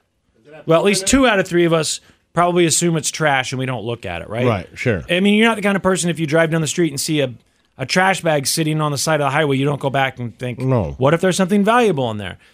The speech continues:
Speaker 1: Now, that's a little different than just seeing, like, a plastic grocery bag sitting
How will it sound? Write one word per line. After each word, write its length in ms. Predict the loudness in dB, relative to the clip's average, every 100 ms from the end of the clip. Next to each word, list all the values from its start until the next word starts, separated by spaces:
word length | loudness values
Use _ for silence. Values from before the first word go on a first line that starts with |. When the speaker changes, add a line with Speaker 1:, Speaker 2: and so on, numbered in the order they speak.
| _ -4
Speaker 1:
Now, 240 | 0 2
that's 220 | 0 -2
a 40 | 0
little 240 | 2 2
different 300 | 0 -2 -4
than 120 | -4
just 260 | -2 -2 -2
seeing, 180 | -2 -4
like, 140 | -4
a 60 | -4
plastic 480 | -2 -2 -2 -10
grocery 380 | -4 -4 -4 -8
bag 460 | -6 -4 -4 -6 -10 _ _ _ _
sitting 560 | -4 0 2 2 -2